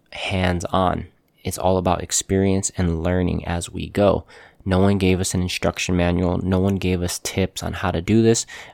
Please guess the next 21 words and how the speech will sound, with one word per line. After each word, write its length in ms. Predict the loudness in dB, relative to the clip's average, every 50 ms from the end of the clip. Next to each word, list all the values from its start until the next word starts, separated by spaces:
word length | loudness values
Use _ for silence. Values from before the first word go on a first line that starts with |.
| -12
We 160 | -6 -4 -4 -2
just 180 | -2 -4 -4
had 160 | -6 -6 -6
to 60 | -8 -8
figure 400 | -4 -4 -2 -2 0 0 0 0
it 80 | 2
out 260 | 2 2 0 0 -2 -4
and 160 | -4 -2 -2
do 160 | -2 -4 -2
what 220 | -2 -2 -2 -2 -4
was 140 | -8 -10
best 260 | -8 -6 -6 -6 -8 -10
for 240 | -12 -8 -2 0
us. 300 | 0 0 0 -2 -4 -6 -8 _ _ _ _ _ _ _ _ _ _ _ _ _ _ _ _ _ _ _ _ _ _ _ _ -20 -20 -20 -20 -20 -20 -20 _ _ _ -6
So 480 | -2 0 2 2 2 0 -2 -6 -10 _ _ _ _ _ _ _ _ _ _ _ _ _ _ _ -6
from 240 | 0 2 4 4 4
the 60 | 2
beginning 600 | 2 2 2 4 6 6 6 8 8 6 6 4
of 260 | 2 2 2 2 2
how 380 | 0 -2 0 2 2 4 4 2
we 320 | 0 -2 -4 -6 -6